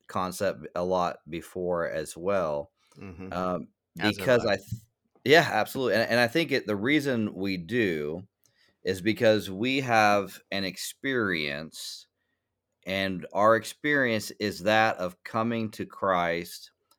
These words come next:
Speaker 1: and surrendering our lives to him. And we, we reap the benefits of that point.
Speaker 2: Yeah.
Speaker 1: So I think many of us will base our understanding solely on experience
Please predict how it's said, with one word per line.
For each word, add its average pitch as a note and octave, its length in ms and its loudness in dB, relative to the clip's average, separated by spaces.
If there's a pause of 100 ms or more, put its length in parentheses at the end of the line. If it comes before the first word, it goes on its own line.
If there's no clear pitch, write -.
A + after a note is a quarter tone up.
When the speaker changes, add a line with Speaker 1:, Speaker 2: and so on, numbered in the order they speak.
Speaker 1:
and E2+ 160 -8
surrendering F2+ 680 -4
our D#2+ 180 0
lives D#2 420 -4 (120)
to G#2+ 200 -4
him. D2 520 -10 (600)
And F2+ 200 -4
we, E2 220 -4 (120)
we F#2 180 -4
reap F2+ 320 -6
the E2+ 100 -6
benefits E2+ 600 -6
of D#2 120 -6
that D2+ 260 -6
point. D#2 440 -10 (280)
Speaker 2:
Yeah. F2 220 -10 (100)
Speaker 1:
So G2+ 180 0
I F#2+ 120 2
think G#2+ 420 -2
many A#2 460 0
of F#2 220 2
us E2+ 640 -6 (500)
will F#2 260 0
base G#2+ 640 0
our F#2 720 2 (120)
understanding F#2 1200 -4
solely C3+ 640 2
on G#2 260 0
experience F2+ 1080 -6